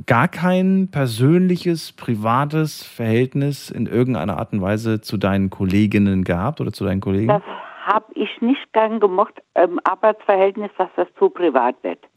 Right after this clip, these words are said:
Speaker 1: Das heißt, ähm, es gab da nicht irgendwie eine Kollegin, auf die du dich immer gefreut hast, mit der du immer über Privates auch so ein bisschen geschwätzt hast und der du natürlich auch gesagt hast, was du hast. Das gab es nicht?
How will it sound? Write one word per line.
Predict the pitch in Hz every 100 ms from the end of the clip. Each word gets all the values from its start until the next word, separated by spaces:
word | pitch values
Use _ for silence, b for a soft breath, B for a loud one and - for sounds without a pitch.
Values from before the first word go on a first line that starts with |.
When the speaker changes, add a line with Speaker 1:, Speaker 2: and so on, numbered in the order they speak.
| -
Speaker 1:
Das | 107
heißt, | 143 135 -
ähm, | 107 120 120 120 120 -
es | -
gab | 120
da | 110
nicht | 104 87
irgendwie | 82 92
eine | 107
Kollegin, | 151 165 175 151
auf | 127
die | 131
du | 139
dich | -
immer | 240 220
gefreut | 185 175 160 160 156
hast, | 147
mit | 131
der | 113
du | 110
immer | 113 135
über | 113 107
Privates | - 110 104 120 113
auch | 104
so | 107
ein | 110
bisschen | 107 117 104
geschwätzt | 101 107 104 -
hast | 107 107 -
und | 98
der | 107
du | 107
natürlich | 101 87 120 120 -
auch | -
gesagt | 98 87 92 98
hast, | -
was | 90
du | 95 87
hast. | - -
Das | 104
gab | 117 113
es | 107
nicht? | 82 -